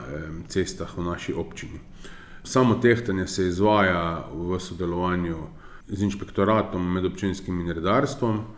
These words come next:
Eh, se pravi, redarji so tisti, ki v bistvu nekomu odredijo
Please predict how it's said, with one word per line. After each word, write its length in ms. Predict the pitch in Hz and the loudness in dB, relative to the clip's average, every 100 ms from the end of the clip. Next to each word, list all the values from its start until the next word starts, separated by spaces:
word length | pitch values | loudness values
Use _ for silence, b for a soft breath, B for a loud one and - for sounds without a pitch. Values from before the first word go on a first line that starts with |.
| b b b b b 95 | b b b b b -6
Eh, 160 | 87 | -6
se 200 | - 82 | -6 -2
pravi, 280 | 104 101 92 | 2 4 2
redarji 360 | 90 98 95 90 | 2 2 2 0
so 120 | 90 | -4
tisti, 360 | - 92 - 92 | -4 -4 -6 -8
ki 140 | 92 | -4
v 60 | 90 | -2
bistvu 640 | 90 90 - 87 82 76 62 64 82 | -2 -4 -6 -6 -4 -6 -8 -8 -8
nekomu 460 | - 92 90 82 | -4 -2 -2 -4
odredijo 600 | 80 85 82 95 90 80 | -4 -4 0 2 2 0